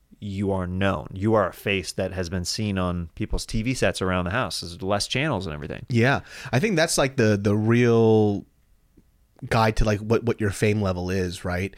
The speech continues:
Speaker 2: 'Cause you could have a million followers on YouTube. It doesn't really mean shit. Like, well, it means shit to me personally, right?
Speaker 1: Sure.
Speaker 2: Because of my relationship with, like, fans, if I have a million
Speaker 1: Yeah.
Speaker 2: followers. But, like, you'll see people who have,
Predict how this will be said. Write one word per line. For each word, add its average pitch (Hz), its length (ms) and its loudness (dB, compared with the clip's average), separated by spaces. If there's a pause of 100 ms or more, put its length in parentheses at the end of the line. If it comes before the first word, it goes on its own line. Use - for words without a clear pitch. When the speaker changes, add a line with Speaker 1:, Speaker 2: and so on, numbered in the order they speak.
(320)
Speaker 2:
'Cause 98 180 -2
you 131 80 2
could 165 140 0
have 151 160 2
a 120 60 2
million 117 400 2
followers 113 420 2
on 101 180 0
YouTube. 104 460 0
It 104 80 -6
doesn't 131 360 -2
really 113 220 0
mean 104 280 0
shit. 107 520 0 (120)
Like, 107 200 -4 (200)
well, 175 160 2
it 156 80 4
means 190 200 2
shit - 220 0
to - 80 4
me 123 160 4
personally, 127 720 0
right? 101 140 4
Speaker 1:
Sure. 208 80 4
Speaker 2:
Because 104 320 2 (140)
of 117 160 2
my 117 180 4
relationship 113 640 2
with, 101 180 0
like, 95 140 0
fans, 95 480 0
if - 100 -4
I 98 80 4
have 98 140 2
a - 20 4
million 92 280 4
Speaker 1:
Yeah. 92 40 0
Speaker 2:
followers. 90 560 2 (460)
But, 107 320 2 (100)
like, 110 180 0
you'll 135 120 4
see 120 160 0
people 113 320 2
who 107 160 2
have, 98 260 2